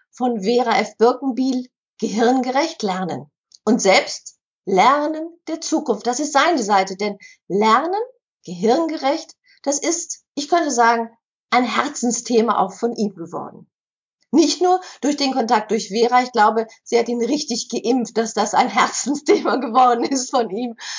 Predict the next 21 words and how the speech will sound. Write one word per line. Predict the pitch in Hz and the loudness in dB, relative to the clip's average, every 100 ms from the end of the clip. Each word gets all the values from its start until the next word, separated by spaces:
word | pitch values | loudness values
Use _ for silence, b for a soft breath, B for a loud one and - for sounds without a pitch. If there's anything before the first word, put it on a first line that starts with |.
| B | B
Und | 262 453 - _ _ - | 2 2 0 _ _ -6
sie | 277 247 | -2 0
hat | 226 | 0
ihn | 226 196 | -2 -4
kräftig | - - 247 - 247 269 - | -6 2 2 2 -4 -4 -2
geschubst. | 359 - - - - _ _ _ _ | -2 0 -4 -6 -10 _ _ _ _
Eine | 202 208 175 175 _ | -2 0 -2 -6 _
Facebook-Fanseite | _ - 262 294 - 233 220 269 247 240 202 185 180 | _ 0 2 2 -2 -6 -4 0 2 2 4 2 0
zu | 175 185 | -6 -4
leiten, | 180 165 - 165 b b - | -2 -2 -6 -16 b b 0
das | 247 - | 2 2
stand | - 208 196 - | 0 0 -2 -2
nicht | 220 226 - 160 | -2 -2 -2 -4
auf | 175 | -2
seinem | 185 160 160 | -4 -4 -8
Plan. | 170 175 - - _ _ _ B B B | -12 -8 -8 -12 _ _ _ B B B
Und | - 247 B B - - | 4 4 B B -20 -2
ich | 330 - | -2 -2
freue | - 285 294 | 0 2 4
mich | 285 226 | 2 -2
riesig, | 262 233 247 | -4 -2 -6